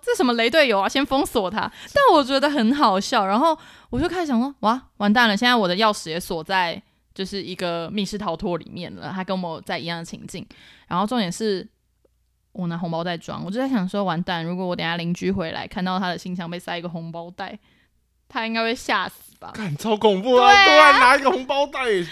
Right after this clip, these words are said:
Speaker 1: 然后我就赶快就是跟我妈讲，然后请她就是传讯息给我的邻居，然后跟她说：“哦，那是我们家的。”因为我怕吓到别人嘛。
Speaker 2: 哦，你们还有邻居的Line哦？
Speaker 1: 对啊，就是，对啊，一定要，不然怎么办？
Speaker 2: 嗯，这大台北有这个不简单呢。
Speaker 1: <laughs> 还好吧。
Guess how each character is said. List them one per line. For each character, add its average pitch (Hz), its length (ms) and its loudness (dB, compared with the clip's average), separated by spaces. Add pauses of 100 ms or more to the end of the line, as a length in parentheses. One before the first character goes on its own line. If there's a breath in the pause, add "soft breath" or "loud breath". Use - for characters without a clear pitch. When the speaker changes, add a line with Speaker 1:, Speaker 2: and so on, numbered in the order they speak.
(140)
Speaker 1:
然 247 140 2
后 339 200 10
我 247 80 6
就 311 160 2
赶 208 220 0
快 240 320 4 (240 loud breath)
就 254 140 -2
是 262 120 -4
跟 240 140 0
我 208 140 0
妈 180 240 0
讲， 160 240 -8
然 170 120 -6
后 185 80 -4
请 180 280 -8
她 175 240 -2
就 190 120 -6
是 196 160 -6
传 180 220 -8
讯 190 240 -6
息 - 160 -14
给 - 140 -12
我 143 40 -10
的 139 120 -16
邻 147 180 -16
居， - 140 -16
然 160 100 -10
后 165 40 -12
跟 165 120 -12
她 175 80 -10
说 185 220 -16
：“哦， 202 120 -8
那 220 120 -8
是 226 100 -10
我 175 140 -10
们 147 120 -20
家 156 220 -12
的。” 175 60 -16
因 214 40 -12
为 - 20 -10
我 214 60 -10
怕 214 220 -8
吓 196 220 -8
到 175 160 -10
别 71 240 -20
人 64 180 -20
嘛。 - 120 -20
Speaker 2:
哦， 165 40 -4
你 131 100 -2
们 107 120 -6
还 151 60 -4
有 175 100 -2
邻 104 160 -6
居 139 180 -8
的 - 40 -8
Line 113 260 -10
哦？ 82 100 -18 (640)
Speaker 1:
对 370 120 -8
啊， 339 200 0
就 330 120 -14
是， 339 400 -16 (380)
对 254 140 -16
啊， 220 120 -12
一 208 60 -14
定 220 140 -10
要， 208 180 -12
不 208 100 -12
然 233 120 -8
怎 202 120 -14
么 165 80 -10
办？ 143 220 -10
Speaker 2:
嗯， - 60 -16
这 175 100 -14
大 170 180 -12
台 135 200 -12
北 127 180 -8
有 113 160 -10
这 156 240 -10
个 139 80 -8
不 - 160 -14
简 110 220 -12
单 117 180 -10
呢。 117 80 -10
Speaker 1:
<laughs> - 320 -2
还 320 140 -8 (200)
好 381 100 -2
吧。 330 280 -2